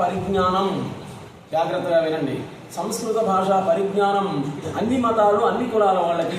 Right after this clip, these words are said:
ఉంది. ఆ భాష చెప్పింది అదే. నువ్వు ఏ కులం వాడివైనా, ఏ మతం వాడివైనా కానీ హిందూ దేశంలో పుట్టావు కాబట్టి హైందవుడే. అందుకే మన సర్టిఫికెట్లో ఉంటుంది కదా, టెన్త్ క్లాస్ సర్టిఫికెట్లో మన కులం పక్కనే హిందూ అనే పదం ఉంటుంది.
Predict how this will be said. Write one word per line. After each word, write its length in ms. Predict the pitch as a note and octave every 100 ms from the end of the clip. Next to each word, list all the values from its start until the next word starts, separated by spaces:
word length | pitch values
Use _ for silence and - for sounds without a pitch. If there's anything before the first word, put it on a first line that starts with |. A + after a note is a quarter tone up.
| D#3+
ఉంది. 220 | C#3 - - E3+ D3+ - - C3+
ఆ 40 |
భాష 280 | - E3 G3 G3+
చెప్పింది 300 | F#3+ G3 F#3
అదే. 200 | E3 E3+ C#3+ - - - - - - D3+
నువ్వు 200 | G#3+ B3 A#3+ F3+
ఏ 200 | D#3+ G3+
కులం 260 | G3 F3+ G#3+
వాడివైనా, 480 | G#3+ G#3 G3 G3 G3 F#3+ E3
ఏ 60 | G3+
మతం 300 | E3+ G#3 G#3+ G3
వాడివైనా 440 | F#3+ F3+ E3+ E3+ E3+
కానీ 240 | E3+ G#3 C#4 - - - -
హిందూ 200 | G#3 C4 B3 A#3+
దేశంలో 340 | A3 G#3 G#3
పుట్టావు 300 | G3 G3 F#3 F3
కాబట్టి 240 | F3+ F3+ F#3+
హైందవుడే. 500 | F#3 F#3 F3 - E3+ F3 C#3+ - - - - - - -
అందుకే 220 | F#3 G3
మన 160 | F#3+ E3+
సర్టిఫికెట్లో 580 | F#3 G3 G#3+ G3+ F#3+
ఉంటుంది 280 | F#3 F#3 F#3+ F3+
కదా, 100 | E3
టెన్త్ 180 | F3 -
క్లాస్ 200 | G3 E3+
సర్టిఫికెట్లో 600 | E3+ D3 E3 D#3 - B2+ - - - - - - - -
మన 140 | D#3+ E3+
కులం 300 | E3+ F#3 A3
పక్కనే 340 | G#3 - F#3+ G3
హిందూ 280 | G#3+ A#3 A#3+
అనే 160 | A3+ G3+
పదం 260 | F3+ F3+ E3
ఉంటుంది. 340 | C3 -